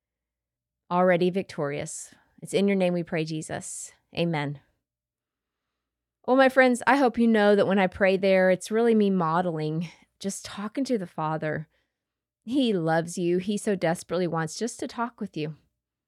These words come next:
Just to talk with you. I've gotten feedback from a few listeners that you really love when I pray, and you love just to turn me on and let me pray. And I love that so much. And then my heart for that is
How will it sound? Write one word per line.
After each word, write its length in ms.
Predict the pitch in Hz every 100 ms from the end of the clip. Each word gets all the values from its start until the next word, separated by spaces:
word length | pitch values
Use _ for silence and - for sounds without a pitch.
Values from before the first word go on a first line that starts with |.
| _ _ _ _ -
Just 260 | 233 226 -
to 80 | 214
talk 260 | 175 170
with 160 | 165 156
you. 100 | 156
I've 120 | 170
gotten 320 | 226 175 185 - - _
feedback 420 | 294 415 233 190
from 120 | - 196
a 60 |
few 220 | 185 202
listeners 560 | 180 196 - 208 170 170
that 340 | 190 165 147
you 160 | - 180
really 320 | 180 185 185
love 480 | 170 165 170 160 156 175 180 -
when 180 | 180 170
I 100 | 156
pray, 480 | - 262 180 123
and 180 | 156 156
you 120 | 156
love 260 | 156 156 156
just 300 | 165 151 -
to 240 | 165 165 - - - _ _
turn 220 | - 220 220
me 80 |
on 160 | 208 208
and 80 | 202
let 100 | 180
me 100 | 185
pray. 220 | - 233
And 100 | 196
I 60 | 175
love 540 | 175 185 220 247 220
that 260 | 196 156 -
so 360 | - 202 202
much. 640 | 190 180 147 - - - -
And 160 | 175 190
then 100 | 190
my 140 | 185
heart 460 | - - 208 - -
for 160 | 196
that 260 | 180 160 -
is 500 | 165 160 160 170